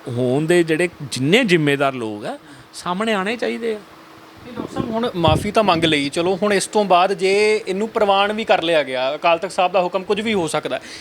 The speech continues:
Speaker 2: ਕੀ ਉਸ ਤੋਂ ਬਾਅਦ ਸੁਖਬੀਰ ਬਾਦਲ ਨੂੰ ਦੁਬਾਰਾ ਫਿਰ ਲਾਇਸੈਂਸ ਮਿਲ ਜਾਏਗਾ ਕਿ ਭਾਈ ਤੂੰ ਪੰਥ ਦੀ ਨੁਮਾਇੰਦਗੀ ਕਰ ਦੁਬਾਰਾ,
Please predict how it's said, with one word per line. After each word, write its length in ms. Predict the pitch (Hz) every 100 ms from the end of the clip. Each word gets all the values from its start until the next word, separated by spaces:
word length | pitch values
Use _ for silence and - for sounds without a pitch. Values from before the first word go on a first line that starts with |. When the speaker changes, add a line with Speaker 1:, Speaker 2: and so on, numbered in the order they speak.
| -
Speaker 2:
ਕੀ 120 | - 233
ਉਸ 140 | 220
ਤੋਂ 160 | - 226
ਬਾਅਦ 200 | 233 233
ਸੁਖਬੀਰ 360 | 202 208 214
ਬਾਦਲ 260 | 214 202 214
ਨੂੰ 80 | 214
ਦੁਬਾਰਾ 280 | 190 190
ਫਿਰ 120 | 208 226
ਲਾਇਸੈਂਸ 380 | 214 190 214
ਮਿਲ 140 | 208 208
ਜਾਏਗਾ 220 | 208 208
ਕਿ 120 | 202
ਭਾਈ 200 | 226 196
ਤੂੰ 120 | 175
ਪੰਥ 180 | 196 190
ਦੀ 160 | 175 208
ਨੁਮਾਇੰਦਗੀ 440 | 202 180 170 190
ਕਰ 180 | 180 170
ਦੁਬਾਰਾ, 340 | 175 165 165